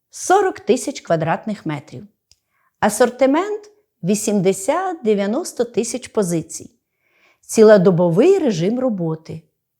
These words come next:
Паркінг для автомобілів. З розрахунку одне машиномісце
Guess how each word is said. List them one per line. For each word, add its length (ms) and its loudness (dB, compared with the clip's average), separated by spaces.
Паркінг 540 4
для 140 0
автомобілів. 840 -2
З 80 -4
розрахунку 800 4
одне 340 4
машиномісце 960 -2